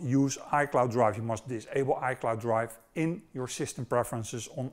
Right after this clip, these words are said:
either I O S, Mac O S, wherever. Now, if I fire up D J right here, and there you can see that indeed we have the test playlist that I made on this particular computer,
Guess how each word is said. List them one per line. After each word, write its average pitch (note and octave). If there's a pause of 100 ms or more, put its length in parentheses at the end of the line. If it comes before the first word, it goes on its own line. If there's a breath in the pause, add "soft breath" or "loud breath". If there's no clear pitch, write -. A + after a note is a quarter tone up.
either B2
I A#2
O A2
S, A2+
Mac A#2
O A2
S, G#2+
wherever. G#2 (640 loud breath)
Now, F3+
if F3
I E3+
fire E3
up - (140)
D E3
J A#2 (1600 soft breath)
right A2
here, A3 (1300 soft breath)
and F#3+
there G3+
you F#3+
can F3+
see -
that D3
indeed E3+ (120)
we B3+
have G3+
the -
test -
playlist C3
that D#3
I C3+
made C3+
on C3
this D#3
particular C3
computer, G3